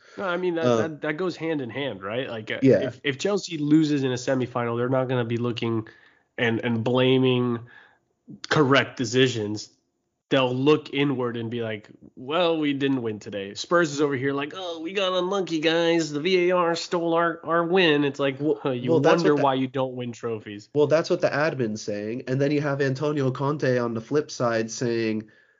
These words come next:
Speaker 2: "I didn't realize how bad this group of players were until I started training them." <laughs> And then, you know, you have a, just a te-, a team that just played like shit. How about that? How about you look at yourselves in the mirror and say,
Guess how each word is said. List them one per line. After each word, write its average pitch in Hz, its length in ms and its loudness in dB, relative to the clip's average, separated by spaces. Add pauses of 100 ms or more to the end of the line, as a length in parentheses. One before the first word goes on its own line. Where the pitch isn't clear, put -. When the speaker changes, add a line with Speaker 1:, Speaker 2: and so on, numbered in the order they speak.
(280)
Speaker 2:
"I 151 160 2
didn't 170 300 4
realize 131 560 2
how 135 160 -2
bad 127 500 0
this 131 180 -2
group 131 240 -4
of 123 60 0
players 123 500 -2
were 131 280 2
until 135 280 0
I 120 120 2
started 123 440 -2
training 135 460 4
them." 117 360 -2
<laughs> - 1000 -2
And 135 180 0
then, 190 420 4 (280)
you 160 120 -2
know, 139 180 0
you 147 160 -4
have 131 420 -4 (380)
a, 127 140 -8 (800)
just 139 300 -6
a 135 60 -6
te-, - 220 -10 (260)
a 147 80 0
team 214 280 0
that 208 120 2
just 160 240 -2
played 185 260 2
like 165 240 2
shit. - 340 -2
How 143 120 0
about 160 260 2
that? 160 200 0
How 139 100 -4
about 180 180 0
you 170 100 -2
look 156 180 -4
at 175 60 -2
yourselves 147 420 -2
in 151 100 -4
the 147 60 -2
mirror 123 360 -2 (280)
and 123 160 -4
say, 127 380 -2